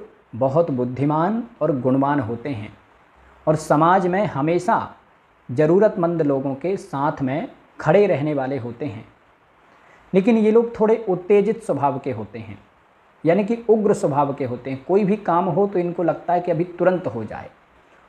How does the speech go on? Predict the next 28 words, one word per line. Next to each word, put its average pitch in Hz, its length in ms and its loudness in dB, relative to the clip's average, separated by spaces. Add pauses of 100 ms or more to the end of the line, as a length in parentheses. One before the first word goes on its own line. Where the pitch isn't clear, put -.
और 165 120 6
कभी-कभी 190 520 2
ये 190 160 4
लोग 202 240 0
किसी 202 280 -2
भी 196 120 0
काम 151 280 0
में 160 320 -2 (260)
शुरुआत 208 640 2
तो 240 80 2
बहुत 196 560 -2 (120)
उग्रता 185 420 0
के 185 120 -4
साथ 170 260 -4
में, 165 120 -2
बहुत 143 240 0
उत्तेजना 165 460 0
के 165 140 -6
साथ 139 280 -8
में 139 100 -6
करते - 260 -8
हैं, 107 200 -12 (640)
लेकिन 170 300 4
बाद 156 200 6
में 185 200 -2
धीरे-धीरे 156 460 0
इनका 147 240 0
जोश 147 420 0